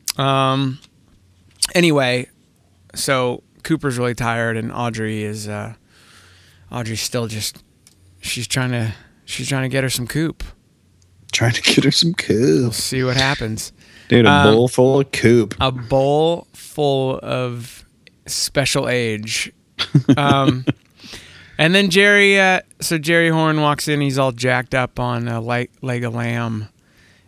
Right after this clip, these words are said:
Speaker 1: And, uh, he's got this great shirt on. I don't know, man. His clothes are amazing. It,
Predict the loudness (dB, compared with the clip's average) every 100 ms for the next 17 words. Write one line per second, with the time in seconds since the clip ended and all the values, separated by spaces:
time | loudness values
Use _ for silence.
0 | _ -6 -4 -4 -4 -2 -2 -2 -6 -10
1 | _ _ _ -8 -6 -4 -4 -4 -4 -4
2 | -6 -4 -4 -4 -4 -2 -2 -2 -4 -4
3 | -6 -10 -14 _ _ _ _ _ _ -6
4 | -2 0 0 2 2 0 -2 -4 -4 -2
5 | 0 -2 -2 -2 -2 -4 -6 -8 -10